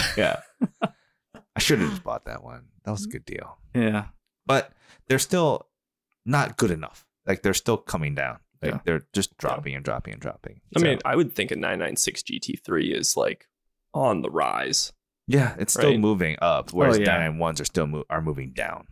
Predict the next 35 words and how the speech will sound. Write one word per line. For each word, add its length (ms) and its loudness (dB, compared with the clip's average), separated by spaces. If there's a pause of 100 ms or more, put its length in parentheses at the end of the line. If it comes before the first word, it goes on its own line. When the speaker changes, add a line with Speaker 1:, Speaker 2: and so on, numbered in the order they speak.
(240)
Speaker 2:
Like, 140 0
Speaker 3:
Yeah. 80 -2 (300)
Speaker 2:
down 240 2
by, 180 0
like, 260 -8
ten 360 -4
grand 340 -6
increments. 720 -12
Like, 220 0
Speaker 3:
Mm-hmm. 220 0 (280)
Speaker 1:
I 120 0
just 200 2
think 160 0
nine 160 2
nine 160 0
six 240 0
G 140 -2
T 140 -4
threes, 320 2
especially 440 2
with 160 2
low 200 2
miles 340 0
like 180 -6
yours 220 -2
has, 500 -2
it 220 0
is 280 -2 (280)
only 360 4
going 300 2
to 60 0
go 260 0
u-, 100 2 (140)
up 360 -2
forever. 680 -2